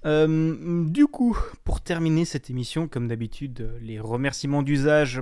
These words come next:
pour, euh, Fredoun pour la miniature du podcast, Woody pour l'habillage sonore. Euh, si vous avez aimé l'épisode, n'hésitez pas à donner des étoiles sur Spotify, iTunes, Podcast Addict, et cetera, et cetera.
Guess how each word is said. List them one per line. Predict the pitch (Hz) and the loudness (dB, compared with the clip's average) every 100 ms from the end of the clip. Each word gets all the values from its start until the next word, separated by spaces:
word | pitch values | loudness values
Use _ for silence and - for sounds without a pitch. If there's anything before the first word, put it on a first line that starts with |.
| - | -6
pour, | 143 127 | -6 -2
euh, | 135 | -2
Fredoun | - 240 196 180 | -2 -2 2 0
pour | 180 131 | 0 -2
la | 117 | 0
miniature | 131 147 - 160 143 | 2 0 -2 -8 -8
du | 113 113 | -8 -6
podcast, | 143 143 165 147 - 139 - - - | -6 -4 -4 -4 -6 -12 -16 -16 -4
Woody | 156 233 247 240 | 2 2 2 2
pour | 196 | 4
l'habillage | 190 185 180 165 | 6 6 4 2
sonore. | - 226 233 226 254 226 143 - - - - - | 2 4 6 4 4 2 -2 -6 -20 -20 -10 -4
Euh, | 131 135 | 0 0
si | - | 0
vous | 151 143 | 0 2
avez | 139 | 4
aimé | 143 143 | 4 4
l'épisode, | 139 135 139 143 | 2 0 0 0
n'hésitez | 131 123 120 123 - | 2 -4 -4 -6 -6
pas | 123 151 131 117 | -4 -2 -2 -2
à | 117 | -4
donner | 120 135 135 131 | -4 -2 -2 -2
des | 127 120 | -4 -2
étoiles | 180 190 208 196 160 | -4 -4 -6 -2 -2
sur | 131 - - | -4 -6 -10
Spotify, | - - - 147 - 143 139 170 143 | -6 -6 -6 -10 -10 -10 -10 -10 -6
iTunes, | 151 143 - 156 143 - 139 131 - | -6 -6 -6 -6 -6 -8 -8 -8 -6
Podcast | 147 - 156 143 - | -6 -6 -14 -12 -10
Addict, | 143 139 143 - - | -10 -10 -12 -16 -16
et | - | -14
cetera, | - 135 139 143 | -12 -10 -8 -8
et | |
cetera. | - 127 - 120 156 | -10 -14 -12 -8 -8